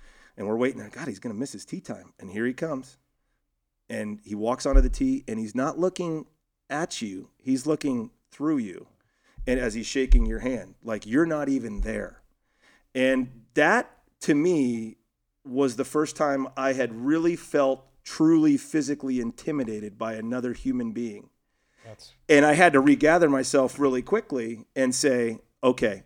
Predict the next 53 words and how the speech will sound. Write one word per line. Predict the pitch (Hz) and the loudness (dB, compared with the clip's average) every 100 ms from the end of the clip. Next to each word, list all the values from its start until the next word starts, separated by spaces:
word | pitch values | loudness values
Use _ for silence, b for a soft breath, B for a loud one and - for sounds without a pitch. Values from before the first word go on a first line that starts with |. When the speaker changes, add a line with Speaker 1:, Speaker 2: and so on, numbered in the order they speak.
| - | -12
Speaker 1:
okay. | 113 104 - _ _ _ _ _ | -10 -10 -12 _ _ _ _ _
All | 117 | 0
right, | 104 - | 0 -2
I | 107 120 | -2 2
gotta, | 123 113 107 - | 2 2 -2 -2
I | 117 | 0
gotta, | 120 110 110 _ | 0 -2 -4 _
I | 131 139 | -4 0
gotta, | 135 | 0
bi-, | 107 143 147 | 0 -2 0
I | 147 | 0
got | 151 110 131 | 0 -2 -2
my | 123 139 156 | 2 4 2
business | 127 113 117 - | 0 -4 -6 -8
to | 110 | -6
take | 117 110 | -6 -2
care | 117 | -2
of | 113 | -2
today. | 110 113 113 | -6 -8 -2
I | |
wanna | 127 135 120 | 2 2 2
win | 123 117 110 - _ | -2 -4 -8 -12 _
U | 123 117 | -2 0
S | - | -2
C's | 113 104 | -8 -4
tournament." | 139 135 98 - b b b b - | -2 -2 -4 -10 b b b b 0
Well, | 170 165 143 | 2 2 2
we | 165 185 165 _ _ _ _ _ _ _ | 2 0 -4 _ _ _ _ _ _ _
do | 160 | 6
our | 156 131 | 8 6
thing. | 139 127 | 4 0
He | 156 | 2
ends | 165 135 | 2 0
up | - | 0
clipping | 151 139 131 | 0 0 0
me | 127 | 0
by | 123 123 | 0 -2
a | 117 | -2
couple, | 131 117 123 | -4 -2 -2
I | 117 | -4
think. | 110 113 | -4 -4
I | 120 | -2
end | 123 | -2
up | 120 | -4
finishing | - 120 - 113 | -2 -4 -4 -6
third. | - 120 120 113 | -2 0 0 -2
He | 123 | -2
ends | 123 110 | -2 -2
up | 117 | -4
winning | 120 117 | -2 -4
the | 110 | -4
golf | 113 117 117 | -2 -2 -2
tournament. | 117 113 107 | -6 -6 -6